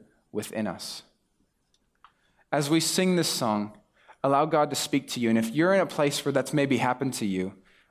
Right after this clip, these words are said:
I understand maybe what, what hurt you and what wounded you wasn't necessarily your fault. Maybe you had no control over it.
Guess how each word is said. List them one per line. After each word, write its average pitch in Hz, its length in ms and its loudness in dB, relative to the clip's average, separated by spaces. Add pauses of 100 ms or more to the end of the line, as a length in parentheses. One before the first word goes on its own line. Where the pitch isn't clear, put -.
(100)
I 135 120 2
understand 151 640 2
maybe 147 200 4
what, 147 200 4 (180)
what 147 380 0
hurt 165 300 0
you 160 140 4
and 139 80 2
what 135 140 0
wounded 147 340 2
you 139 140 4
wasn't 139 240 0
necessarily 131 520 0
your 123 180 2
fault. - 480 -2 (500)
Maybe 147 180 2
you 151 80 6
had 147 240 2
no 147 140 2
control 147 680 0 (300)
over 135 340 2
it. 92 140 0